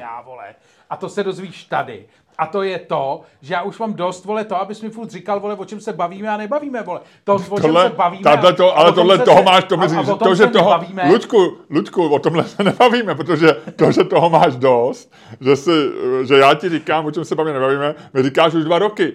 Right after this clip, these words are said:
Speaker 1: No.
Speaker 2: takže to není žádná novinka.
Speaker 1: No.
Speaker 2: Jako přijď s něčím novým.
Speaker 1: No ne,
Speaker 2: Já
Speaker 1: já
Speaker 2: jsem přišel s něčím novým, tak buď trošku,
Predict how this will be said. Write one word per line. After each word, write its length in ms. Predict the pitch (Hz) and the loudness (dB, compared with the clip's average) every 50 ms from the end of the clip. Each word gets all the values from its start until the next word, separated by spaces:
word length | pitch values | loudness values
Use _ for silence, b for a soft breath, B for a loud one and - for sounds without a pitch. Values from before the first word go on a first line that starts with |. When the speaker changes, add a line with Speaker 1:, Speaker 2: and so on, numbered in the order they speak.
| - - | -8 -4
Speaker 1:
No. 60 | 156 | 0
Speaker 2:
takže 220 | 143 131 139 160 | 0 2 2 2
to 120 | 151 165 151 | 2 0 0
není 200 | 156 160 160 143 | 0 -2 -2 0
žádná 300 | 156 151 156 160 156 160 | 0 0 2 0 -2 -2
novinka. 480 | 160 156 202 254 208 - 208 165 131 - | -2 -2 -4 -4 -4 -4 -4 -4 -4 -6
Speaker 1:
No. 260 | 151 175 190 190 208 156 | -4 -4 -2 0 2 2
Speaker 2:
Jako 200 | 160 156 196 170 | 2 2 2 0
přijď 180 | - 190 180 | 0 -2 -2
s 40 | 156 | 0
něčím 260 | 202 175 - 185 160 | 0 0 0 0 0
novým. 440 | 151 202 262 294 240 196 151 131 - - _ _ _ _ _ _ _ _ _ _ _ - | 2 4 6 6 6 4 2 -2 -12 -20 _ _ _ _ _ _ _ _ _ _ _ -8
Speaker 1:
No 180 | 160 180 196 | -6 -6 -4
ne, 200 | 202 247 302 339 311 | -4 -2 -2 0 4
Speaker 2:
Já 180 | 156 160 175 185 | 6 6 8 6
Speaker 1:
já 60 | - | 6
Speaker 2:
jsem 160 | 202 190 190 | 6 2 0
přišel 280 | - 208 190 240 220 208 | 0 0 4 4 6 6
s 40 | |
něčím 240 | 208 180 - 190 165 | 4 2 2 2 2
novým, 300 | 202 247 262 240 196 165 - - - | 4 4 4 4 4 0 -4 -12 -4
tak 180 | - 160 151 147 | 0 2 2 2
buď 160 | 160 190 170 - | 2 0 0 2
trošku, 420 | 185 185 185 - - 196 165 | 0 0 0 0 2 0 0